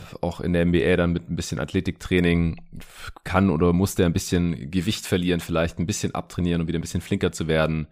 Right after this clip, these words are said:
in der Defense? Oder kommt da noch mal ein bisschen mehr Exklusivität auch zurück? Dann ist es halt auch so ein, äh, prototypischer N B A Wing, den Winning Teams immer gebrauchen können mit halt Upside für mehr.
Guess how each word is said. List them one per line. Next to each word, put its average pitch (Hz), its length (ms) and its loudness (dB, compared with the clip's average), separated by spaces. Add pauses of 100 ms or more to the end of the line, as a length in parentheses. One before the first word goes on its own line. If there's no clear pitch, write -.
in 87 140 0
der 82 80 2
Defense? 82 640 -2 (160)
Oder 78 340 -2 (220)
kommt 87 200 -2
da 90 60 2
noch 85 80 2
mal 85 80 0
ein 76 60 -2
bisschen - 180 -6
mehr 71 80 -2
Exklusivität 80 720 -2
auch - 160 -2
zurück? 82 300 -4
Dann 85 160 0
ist - 120 -4
es 95 160 -2
halt 85 200 0
auch 82 140 -2
so 76 200 -4
ein, 76 200 -6
äh, 69 160 -4
prototypischer 80 1080 0 (140)
N 85 160 0
B 82 160 2
A 78 200 2
Wing, 87 280 2
den 78 360 -2
Winning 82 200 -2
Teams - 260 -6
immer 76 400 -4
gebrauchen 82 400 -2
können 73 280 -4
mit - 420 -10
halt 73 280 -8
Upside - 300 -6
für - 140 -8
mehr. 78 420 0